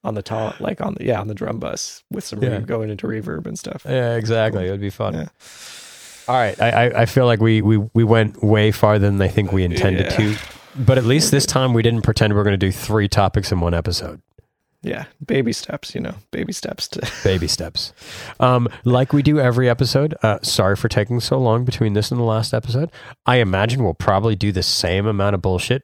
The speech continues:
Speaker 2: between this and the next episode.
Speaker 1: <laughs> We'll see.
Speaker 2: Even though we, we, we keep saying, "Oh, no, no, we're gonna, we're gonna do better." Um, you know, life gets busy.
Speaker 1: Yeah, things, things get in the
Speaker 2: Uh,
Speaker 1: way. We're d-, we
Speaker 2: next
Speaker 1: should, we
Speaker 2: episode is strings.
Speaker 1: Yeah, and then we'll probably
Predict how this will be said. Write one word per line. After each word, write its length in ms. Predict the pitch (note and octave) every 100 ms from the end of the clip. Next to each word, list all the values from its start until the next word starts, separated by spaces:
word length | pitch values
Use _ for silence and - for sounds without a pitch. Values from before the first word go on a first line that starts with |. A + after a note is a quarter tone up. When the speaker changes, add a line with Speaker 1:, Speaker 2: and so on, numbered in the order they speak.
| _
Speaker 2:
between 600 | G#2 - G#2+ G2+ F#2+ F#2+
this 380 | F#2+ G2 A2 - -
and 120 | C3
the 60 | E3
next 300 | A3+ - -
episode. 480 | D#2 G2 - A2+
Speaker 1:
<laughs> 100 | D4 E4+ - -
We'll 120 | A3+
see. 160 | G3+ B2+
Speaker 2:
Even 200 | C#3 D#3
though 180 | D3+ D3
we, 180 | C#3+ C#3
we, 180 | A#2 B2+
we 120 | A#2+
keep 260 | B2 F3 -
saying, 240 | E3 D3
"Oh, 140 | F3 A3+
no, 100 | A3+
no, 100 | F#3
we're 140 | F3+
gonna, 160 | G3 F#3
we're 100 | F#3+
gonna 120 | F#3
do 120 | F#3
better." 400 | F3 G3+ G2+ G2+
Um, 400 | A#2+ A#2 A2 G#2 - C4+ - - - -
you 60 | -
know, 160 | G2+ G#2
life 400 | B2 A#2 B2+ -
gets 180 | C3
busy. 380 | - D3 G2 D2 - - - B2
Speaker 1:
Yeah, 260 | A2 G2
things, 300 | F2+ A#2 A2 - -
things 160 | - B2
get 120 | - B2
in 60 |
the 40 | A#2+
Speaker 2:
Uh, 120 | C#3
Speaker 1:
way. 160 | G#2+ F2
We're 120 | - A#2
d-, 100 | - _ _ _ - - - _ _ _
we 80 | -
Speaker 2:
next 160 | D3 D3
Speaker 1:
should, 60 | F3
we 40 |
Speaker 2:
episode 300 | F3+ D#3+ E3
is 120 | D#3
strings. 800 | - - - - G3 F3 E2 - - _ _ -
Speaker 1:
Yeah, 220 | C#3+ C3+
and 80 | A2+
then 180 | B2 G#2
we'll 140 | A#2
probably 260 | - B2